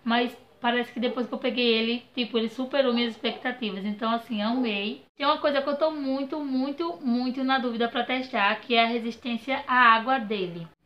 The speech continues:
Tô muito na dúvida, não sei se eu faço isso. <laughs>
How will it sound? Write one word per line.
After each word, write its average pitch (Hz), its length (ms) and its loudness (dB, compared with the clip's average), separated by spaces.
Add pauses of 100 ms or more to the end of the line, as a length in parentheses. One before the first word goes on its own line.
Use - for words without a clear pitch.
(1300)
Tô 247 100 -10
muito 214 220 -4
na 226 160 -2
dúvida, 196 260 -6
não 214 100 -2
sei 226 160 -4
se 226 60 -10
eu 240 80 -4
faço 220 380 -4
isso. 190 280 -8
<laughs> - 220 -20